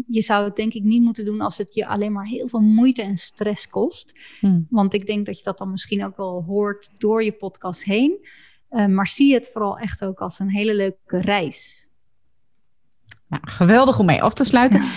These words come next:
Speaker 2: Ik ben, ik, mag ik nog één vraag stellen? Want daar ben ik dan toch door getriggerd, eh, nu je dat verhaal vertelt over, eh,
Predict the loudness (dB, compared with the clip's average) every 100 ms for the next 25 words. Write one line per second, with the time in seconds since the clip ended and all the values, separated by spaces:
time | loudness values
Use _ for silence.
0 | -2 2 6 6 6 2 6 4 6 4
1 | 6 6 6 6 2 2 2 6 6 8
2 | 6 6 4 4 4 4 2 4 2 2
3 | 4 8 8 8 6 4 4 2 2 2
4 | 2 4 4 4 4 6 4 4